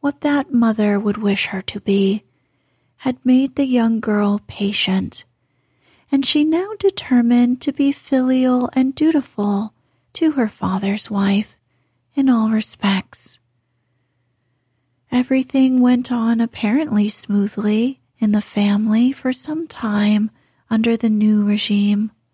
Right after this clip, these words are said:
There were no winds or waves of discord to ruffle the surface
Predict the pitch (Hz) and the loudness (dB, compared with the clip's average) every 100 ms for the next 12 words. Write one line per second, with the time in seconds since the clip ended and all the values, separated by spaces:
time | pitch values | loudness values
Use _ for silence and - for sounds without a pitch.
0 | _ _ _ _ _ _ _ _ _ 262 | _ _ _ _ _ _ _ _ _ -2
1 | 269 262 254 254 277 277 247 247 247 254 | 2 2 4 4 2 2 4 6 4 2
2 | 254 - - 226 233 208 208 214 208 208 | 0 -4 -2 0 0 2 2 4 2 -2
3 | - 226 - 202 - - - 208 202 202 | -6 -8 -4 -4 -2 -8 -2 0 2 0
4 | 202 - _ _ _ _ - 285 262 240 | -2 -6 _ _ _ _ -2 -2 0 -2
5 | - 240 240 254 247 - 190 190 196 190 | -2 -2 0 0 -2 -2 -4 -4 -2 -2
6 | 196 - | -2 -6